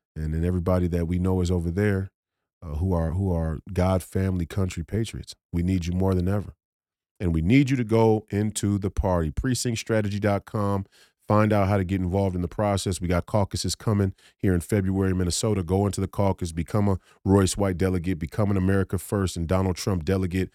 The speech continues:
Don't let the feckless rhino establishment decide the future of this party and the, the future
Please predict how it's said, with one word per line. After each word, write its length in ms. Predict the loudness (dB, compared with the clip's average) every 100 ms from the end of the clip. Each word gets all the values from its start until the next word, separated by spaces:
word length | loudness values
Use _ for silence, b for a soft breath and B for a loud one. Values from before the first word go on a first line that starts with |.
| B B 4
Don't 320 | 6 6 4
let 260 | 2 2
the 80 | -2
feckless 640 | -4 0 0 2 0 0 -4
rhino 540 | 0 2 4 2 0
establishment 800 | -2 -2 -2 0 -2 -2 -2 -4 b b -2
decide 520 | 0 2 2 2 2
the 80 | -2
future 540 | -2 0 0 0 -2 b b
of 140 | -4 0
this 160 | 0
party 460 | 2 4 4 2 0
and 120 | -2
the, 80 | -4 -4
the 80 | -8
future 480 | 0 0 0 -2